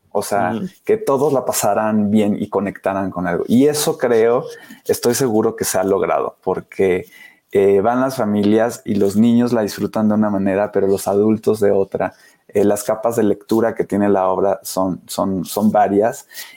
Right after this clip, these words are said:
Speaker 1: y te llega independientemente de la edad que tengas, ¿no? Entonces,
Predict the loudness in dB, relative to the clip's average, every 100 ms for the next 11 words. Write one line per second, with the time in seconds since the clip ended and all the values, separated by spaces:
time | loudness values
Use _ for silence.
0 | _ -6 0 -2 2 4 4 4 2 0
1 | 0 0 0 0 0 0 0 0 0 0
2 | 0 -2 -6 -4 -4 -4 -8 -10 -10 -10
3 | _ -12 -6 -6 -2 0 0 -2